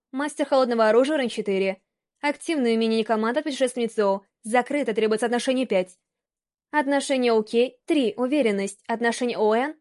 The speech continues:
три, уверенность. Совместное пассивное умение О К О Н закрыто, требуется отношение четыре. Совместное активное умение О К О Н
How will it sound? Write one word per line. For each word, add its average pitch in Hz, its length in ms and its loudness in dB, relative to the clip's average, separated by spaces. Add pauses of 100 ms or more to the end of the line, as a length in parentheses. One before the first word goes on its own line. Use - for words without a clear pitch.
(200)
три, 226 320 0
уверенность. 233 640 2 (720)
Совместное 330 540 0
пассивное 302 420 2
умение 254 260 0
О 233 200 0
К - 80 -8
О 208 280 4
Н 269 200 -4 (100)
закрыто, 285 540 0
требуется 226 400 2
отношение 262 360 -2
четыре. 226 520 0 (260)
Совместное 285 520 0
активное 247 420 -2
умение 214 260 2
О 208 80 0
К 208 120 -10
О 202 200 2
Н 226 180 -4